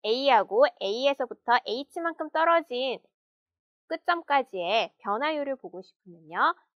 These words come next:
자, 그 지-, 그 그래프가 지나는 지점을 찾아서 이것을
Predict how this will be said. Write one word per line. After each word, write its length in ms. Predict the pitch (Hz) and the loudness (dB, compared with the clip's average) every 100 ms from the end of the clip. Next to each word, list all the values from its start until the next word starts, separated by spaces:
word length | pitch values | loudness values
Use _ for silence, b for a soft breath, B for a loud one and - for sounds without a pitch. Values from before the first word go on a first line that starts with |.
| _ | _
자, 320 | 208 185 220 262 | -10 -4 -4 -4
그 340 | - 220 226 220 | -4 0 0 -2
지-, 280 | - 226 - _ _ _ _ _ | -10 -14 -14 _ _ _ _ _
그 160 | - 240 | -10 -8
그래프가 480 | 240 254 277 302 302 | 0 0 0 0 -2
지나는 440 | - 233 226 233 | -2 -8 -6 -6
지점을 340 | 220 202 196 196 | -8 -10 -10 -12
찾아서 720 | 208 185 170 170 165 233 226 196 _ _ _ _ | -16 -16 -12 -8 0 2 2 -2 _ _ _ _
이것을 480 | 196 180 180 370 403 | -10 -10 -6 -4 -6